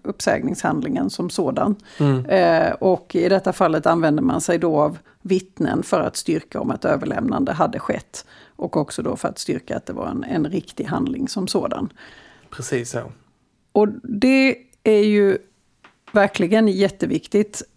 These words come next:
Speaker 1: att man, eh, som sagt, sparar dokumentationen. Eh,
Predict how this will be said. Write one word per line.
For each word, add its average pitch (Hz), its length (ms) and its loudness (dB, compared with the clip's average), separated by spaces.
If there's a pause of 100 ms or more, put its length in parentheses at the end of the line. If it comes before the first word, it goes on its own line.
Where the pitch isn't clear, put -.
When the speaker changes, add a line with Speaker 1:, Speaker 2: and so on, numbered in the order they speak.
(120)
Speaker 1:
att - 440 -2 (100)
man, 170 500 2
eh, - 520 -2 (280)
som 196 200 0
sagt, - 440 -2
sparar 202 500 4
dokumentationen. 208 960 2 (380)
Eh, 165 500 2